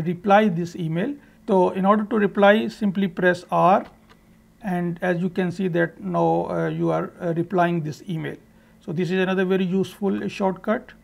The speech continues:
So let's say you want to select all these unread messages and you want to delete them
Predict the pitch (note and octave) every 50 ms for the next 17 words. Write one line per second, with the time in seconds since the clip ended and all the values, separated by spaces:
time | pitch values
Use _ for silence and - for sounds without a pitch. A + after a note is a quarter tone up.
0 | - - A3 A3 C4 C#4 - - D4 C#4 A#3 B3 A3+ G#3+ G#3+ A3 A3+ G#3+ G#3+ -
1 | - A3 A3 A3 G#3+ A3 A3+ - - - - - - G3+ G3 G#3 A3 G#3+ - -
2 | G3+ F#3+ G3+ A3 A3 G3+ F3 G3+ G#3 G#3 F#3+ - - G3+ A3 G#3+ G#3 F#3 G3 G3
3 | G3 F#3 F#3 F3+ F3 - F3 - G3+ E3+ F#3 G#3 G#3 G3+ G3+ G3+ F#3 F#3 F3+ F3
4 | F#3+ F3+ F3+ F3+ F#3 E3+ F3 - F3+ D3+ D3 F3+ F#3 F#3+ G#3+ A3 E3+ C3+ - D#3+
5 | D3 - -